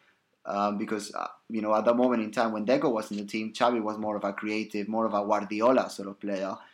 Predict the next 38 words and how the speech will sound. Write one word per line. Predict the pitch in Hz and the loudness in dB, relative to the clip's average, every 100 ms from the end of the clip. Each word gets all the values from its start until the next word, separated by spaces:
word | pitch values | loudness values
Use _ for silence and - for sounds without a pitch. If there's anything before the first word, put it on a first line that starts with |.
| _ | _
He | 113 | -2
only | 117 117 | 0 0
became | 110 110 107 | -2 -4 -4
more | 107 101 | -4 -4
attacker | 101 104 101 | -2 -2 -2
when | 98 101 | -4 -2
Deco | 107 107 101 | -2 -2 -2
left, | 101 135 - _ _ _ - | 0 -2 -6 _ _ _ -4
and | 113 113 | -2 0
Ronaldinho | 110 104 104 104 104 | 0 0 -2 -2 -2
as | 101 101 | -4 -6
well. | 98 107 127 - _ _ | -4 -4 -4 -8 _ _
And | - 113 | -6 -4
I | 113 | -4
think | - 113 113 - | -4 -2 -2 -2
Messi's | 117 123 123 113 113 107 - _ | 0 0 0 0 0 -2 -10 _
sort | - 113 104 | -10 -6 -6
of | 104 95 | -6 -8
explosion | - - - 117 123 131 - 104 120 147 _ _ _ _ | -12 -12 -4 0 2 2 0 -2 -4 -8 _ _ _ _
in | - 110 110 104 - - | -8 -6 -6 -8 -14 -10
the | 110 107 104 | -6 -4 -4
two | 120 | -4
thousand | 117 110 110 | 0 0 -2
and | 104 | -4
nine, | 104 104 | -2 -4
two | 104 | -6
thousand | 107 104 101 | -6 -6 -6
and | 101 | -6
ten | 107 104 104 - _ - | -6 -8 -10 -16 _ -18
sort | - 104 | -10 -6
of | 101 98 | -6 -6
years, | 104 120 98 113 - _ _ _ _ - | -2 0 0 -4 -14 _ _ _ _ -10
it | 107 | -6
was | 107 110 | -4 -4
simply | - 120 110 | -4 -4 -4
because | 101 101 101 | -6 -6 -8
Eto'o | 101 101 107 101 | -8 -4 -2 0
left. | 101 117 104 - | 4 4 4 -4